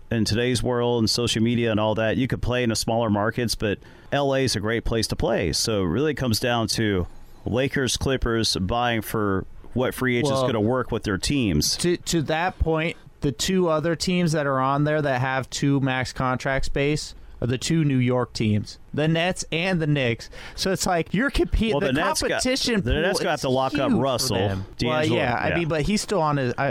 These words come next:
Speaker 2: I, I'm
Speaker 1: And the
Speaker 2: gonna look
Speaker 1: Knicks
Speaker 2: up
Speaker 1: are
Speaker 2: his
Speaker 1: in a
Speaker 2: contract.
Speaker 1: completely, they're, they're in a
Speaker 2: Knicks are a
Speaker 1: competition to get the
Speaker 2: dumpster
Speaker 1: number
Speaker 2: fire, to
Speaker 1: one
Speaker 2: be honest
Speaker 1: overall
Speaker 2: with you.
Speaker 1: draft pick, and they can pick up a big time free agent as well. <laughs> But they just got rid of one of their big stars,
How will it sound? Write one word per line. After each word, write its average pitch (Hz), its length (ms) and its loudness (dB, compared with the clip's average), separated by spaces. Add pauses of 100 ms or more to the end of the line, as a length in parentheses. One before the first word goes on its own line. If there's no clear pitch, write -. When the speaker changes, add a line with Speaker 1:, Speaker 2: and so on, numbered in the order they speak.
(120)
Speaker 2:
I, 156 120 -2
I'm 160 100 0
Speaker 1:
And - 0 -
the 151 220 0
Speaker 2:
gonna 147 60 0
look 175 100 0
Speaker 1:
Knicks 202 180 0
Speaker 2:
up 170 60 0
Speaker 1:
are 156 40 0
Speaker 2:
his - 40 2
Speaker 1:
in 135 60 0
a - 20 2
Speaker 2:
contract. 127 220 0
Speaker 1:
completely, 139 600 -2
they're, 135 240 0
they're 160 200 0
in - 60 -2
a 196 40 2
Speaker 2:
Knicks 190 100 2
are 147 60 2
a - 20 0
Speaker 1:
competition 151 460 0
to 139 60 0
get 135 160 0
the 135 40 -2
Speaker 2:
dumpster 127 60 -4
Speaker 1:
number 127 140 0
Speaker 2:
fire, 135 80 2
to 131 40 2
Speaker 1:
one 127 140 2
Speaker 2:
be 113 80 2
honest 110 180 2
Speaker 1:
overall 127 380 2
Speaker 2:
with 104 80 -2
you. - 20 -4
Speaker 1:
draft 117 300 0
pick, 104 420 0
and 120 100 0
they 156 120 0
can - 120 -4
pick 156 200 0
up 127 100 -2
a 104 60 0
big 117 180 -2
time 113 300 0
free 117 240 -2
agent 110 260 0
as - 160 0
well. 107 300 2
<laughs> - 0 -
But - 180 2
they 123 80 2
just 131 220 -2
got 139 180 0
rid 226 140 2
of 120 100 0
one 101 160 2
of 95 80 2
their 90 80 0
big 92 220 0
stars, 90 500 0